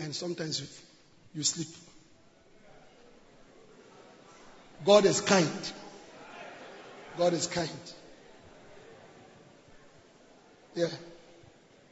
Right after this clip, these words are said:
Actually, with me, when I'm praying, when I'm in the presence of the Lord for a long time, sometimes I desire to sleep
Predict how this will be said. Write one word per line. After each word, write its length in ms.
Actually, 380
with 200
me, 220
when 180
I'm 160
praying, 260
when 120
I'm 120
in 60
the 100
presence 300
of 80
the 80
Lord 140
for 120
a 60
long 240
time, 180
sometimes 680
I 100
desire 420
to 160
sleep 240